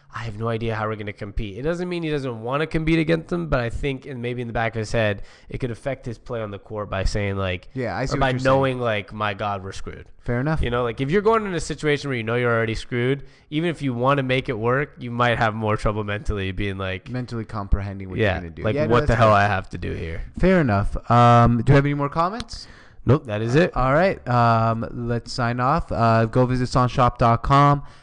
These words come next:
Speaker 2: Thank you for watching today. We'll be on tomorrow, probably a little earlier than, uh, on Fridays, right? Probably.
Speaker 1: Yeah, probably. We've
Speaker 2: Uh,
Speaker 1: been going live at, like, ones on Fridays,
Speaker 2: yeah.
Speaker 1: usually.
Speaker 2: So just,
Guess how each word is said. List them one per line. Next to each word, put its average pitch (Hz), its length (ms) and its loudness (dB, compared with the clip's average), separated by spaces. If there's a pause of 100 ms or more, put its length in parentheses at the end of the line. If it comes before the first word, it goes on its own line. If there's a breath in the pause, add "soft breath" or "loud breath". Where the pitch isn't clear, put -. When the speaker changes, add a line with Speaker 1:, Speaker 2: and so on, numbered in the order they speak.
(180 loud breath)
Speaker 2:
Thank 117 220 0
you - 40 2
for 110 120 2
watching 113 440 2
today. 113 380 2
We'll 107 140 0
be 107 160 0
on 104 240 -2
tomorrow, 110 560 -6
probably 127 260 0
a 123 60 0
little 131 240 -2
earlier 156 420 -2
than, 175 640 -12
uh, 147 220 -4
on 139 140 -6
Fridays, 151 420 -2
right? 156 180 -4 (480 soft breath)
Probably. 151 480 2
Speaker 1:
Yeah, 226 160 -4
probably. 175 460 2 (160)
We've 180 100 -6
Speaker 2:
Uh, 175 60 0
Speaker 1:
been 185 100 -2
going 185 200 4
live 143 200 4
at, 120 60 0
like, 107 180 -4
ones 104 320 -8
on 98 160 -16
Fridays, 107 360 -12
Speaker 2:
yeah. 135 180 0
Speaker 1:
usually. 90 180 -12 (200 soft breath)
Speaker 2:
So 117 260 -4
just, 123 260 -8